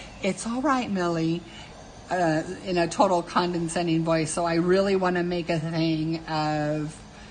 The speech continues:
you know, You'll be all right, Millie. <laughs>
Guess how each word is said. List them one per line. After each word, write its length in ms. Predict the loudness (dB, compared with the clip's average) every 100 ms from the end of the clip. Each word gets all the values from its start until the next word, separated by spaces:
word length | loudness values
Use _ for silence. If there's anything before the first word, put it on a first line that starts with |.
| -20 -14
you 120 | -2 0
know, 460 | 0 -2 -4 -6 -8 -14 -20 -20 -20 -20 -20 -20 -20 -20 -20 -6
You'll 160 | -4
be 220 | -2 -2 0
all 140 | 2
right, 280 | 4 2 2
Millie. 600 | -2 -2 -2 -4 -4 -6 -8 -18 -18 -18 -12 -12 -10 -12 -14 -16 -16 -18 -18
<laughs> 40 | -4